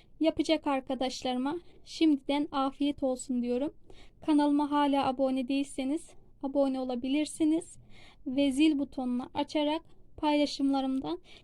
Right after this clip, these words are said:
ilk siz haberdar olabilirsiniz. Instagram'da da Enfes Mutfak adıyla aratıp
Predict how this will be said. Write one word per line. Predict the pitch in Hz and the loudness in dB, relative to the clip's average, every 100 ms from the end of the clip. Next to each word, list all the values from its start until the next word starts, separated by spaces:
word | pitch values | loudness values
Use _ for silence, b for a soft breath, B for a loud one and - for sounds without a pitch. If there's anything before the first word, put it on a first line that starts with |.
| - | -2
ilk | 330 - | 0 0
siz | - 285 285 | -4 -4 -4
haberdar | 269 269 254 262 262 | -2 -2 -2 -2 0
olabilirsiniz. | 262 262 262 262 269 - - 294 - - - - - - - - - 320 | 0 0 0 0 -2 -4 -8 -10 -14 -20 -20 -20 -20 -18 -16 -16 -2 2
Instagram'da | 302 - 302 302 285 285 277 | 2 0 0 0 2 2 2
da | 269 311 B B - | -2 -4 B B -2
Enfes | 294 277 294 - | 2 2 0 -2
Mutfak | 277 262 - 247 - | -4 -4 -8 -10 -6
adıyla | 277 269 302 269 - | -4 2 2 0 0
aratıp | 285 277 277 320 | 0 0 0 -4